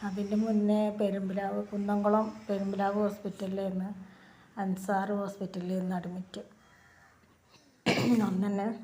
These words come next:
ഉമ്മാനെ നോക്കാൻ നിന്നിട്ട് പിന്നെ ചെറിയ, എൻ്റെ മൂത്ത മോനക്ക് ഏഴ് മാസാണ് ഞാൻ പാല് കൊടുത്തിട്ടുള്ളത് മക്കളെ. ഏഴ് മാസം. പിന്നെ കുട്ടീനെ മൂത്തച്ചിയുടെ അടുത്താക്കി, ജ്യേഷ്ഠൻ്റെ ഭാര്യയുടെ അടുത്ത്. എന്നിട്ട്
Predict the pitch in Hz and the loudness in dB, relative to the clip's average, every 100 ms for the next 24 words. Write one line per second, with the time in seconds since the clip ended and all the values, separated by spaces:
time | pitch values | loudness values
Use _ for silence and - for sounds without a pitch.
0 | - - _ _ _ _ - _ 214 180 | -16 -20 _ _ _ _ -20 _ -4 -2
1 | 185 190 190 185 185 196 190 185 185 180 | -2 0 0 2 0 0 0 -2 -2 -4
2 | 185 - - - - - - 175 170 170 | -4 -10 -18 -18 -18 -20 -8 -4 -2 -2
3 | 170 165 - 190 180 185 208 185 202 208 | -4 -6 -4 -2 0 0 0 0 2 2
4 | 190 185 202 196 190 180 175 - 190 190 | 2 0 0 2 0 0 -4 -6 -4 -2
5 | 185 190 208 247 196 180 185 208 196 190 | 0 0 0 2 2 0 -2 -2 0 -2
6 | 185 180 180 - - - - 185 180 190 | -2 -2 -4 -8 -18 -14 -4 -2 0 0
7 | 190 190 185 185 185 185 185 180 180 170 | -2 -2 -8 -6 -6 -4 -4 -6 -8 -10
8 | 185 - - - - - - - 190 196 | -12 -16 -20 -20 -20 -20 -20 -6 -2 2
9 | 202 208 220 196 185 - - - - - | 4 4 4 2 0 -4 -8 -10 -14 -20
10 | - 202 185 190 190 190 - 190 190 202 | -10 -4 0 0 -2 -6 -2 0 2 0
11 | 202 196 190 175 185 190 190 190 185 - | 0 -4 -6 -4 -2 -2 0 -2 -2 -8
12 | 185 185 - - - 226 190 185 185 180 | -10 -10 -16 -20 -16 -6 -4 -4 -4 -4
13 | 196 185 180 185 185 - - 185 - - | 0 0 0 -4 -6 -8 -12 -14 -14 -20
14 | - - - - - - - 180 180 | -20 -20 -20 -20 -20 -16 -6 -6 -4